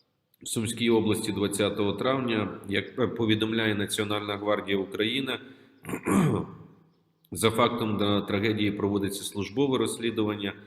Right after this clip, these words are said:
Повідомляється, що командира військової частини відсторонили,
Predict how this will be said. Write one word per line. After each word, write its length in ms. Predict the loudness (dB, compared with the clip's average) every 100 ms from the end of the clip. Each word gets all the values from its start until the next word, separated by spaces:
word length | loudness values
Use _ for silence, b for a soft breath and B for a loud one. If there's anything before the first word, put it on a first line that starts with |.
| B B B
Повідомляється, 760 | 0 2 4 4 4 4 2 -2
що 220 | -2 0
командира 500 | 0 0 2 4 4
військової 520 | 2 0 0 2 0
частини 480 | -2 -8 -2 0 0
відсторонили, 800 | -2 -6 -4 -2 0 0 0 0